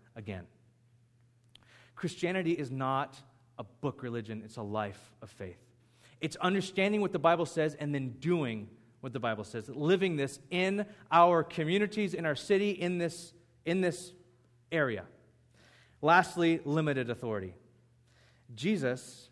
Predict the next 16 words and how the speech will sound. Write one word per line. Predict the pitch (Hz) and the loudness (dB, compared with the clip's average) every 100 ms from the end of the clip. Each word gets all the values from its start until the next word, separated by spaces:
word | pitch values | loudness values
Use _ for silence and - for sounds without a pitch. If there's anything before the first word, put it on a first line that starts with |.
| _ | _
had | - 147 147 | -8 -2 0
also | 143 165 - 127 110 110 - - | 2 0 0 -4 -4 -8 -14 -6
a | 131 | -2
limited | 135 139 120 113 | -2 -2 -4 -6
authority. | 113 110 98 92 - - _ _ _ - - - | -6 -6 -6 -8 -14 -20 _ _ _ -20 -12 -2
The | |
authority | 151 - 175 202 233 240 | -2 0 2 4 4 2
of | 170 | 0
Jesus, | 151 143 135 147 - - _ _ _ _ _ _ _ _ _ - - | 0 -2 -2 -6 -12 -20 _ _ _ _ _ _ _ _ _ -20 -4
his | 180 180 - - | -4 -4 -12 -10
power | - 170 180 190 | 2 4 6 4
of | 160 | 0
God's | 135 151 127 | 0 0 0
rule, | 123 135 143 185 185 - - | -4 -2 0 -2 -6 -18 -12
is | 127 | -10
limited | 107 127 131 107 | -6 -4 -2 -4